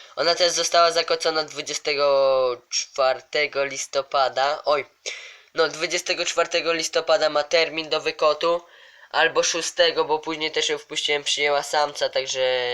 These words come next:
nie wiem, ale jakoś na pewno jest kotna, mu-, jakoś się wykoci. Yy, to ona została zakocona to tamtym samcem barana francuskiego niebieskim.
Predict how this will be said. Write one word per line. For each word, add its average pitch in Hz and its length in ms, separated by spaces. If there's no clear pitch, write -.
nie 127 240
wiem, 160 320
ale 165 200
jakoś - 680
na 143 140
pewno 143 260
jest 139 160
kotna, 135 440
mu-, 135 360
jakoś 139 380
się 139 140
wykoci. 143 640
Yy, 147 340
to 175 220
ona 190 240
została 170 380
zakocona 160 480
to 160 120
tamtym 151 400
samcem 139 400
barana 139 360
francuskiego 131 640
niebieskim. 170 800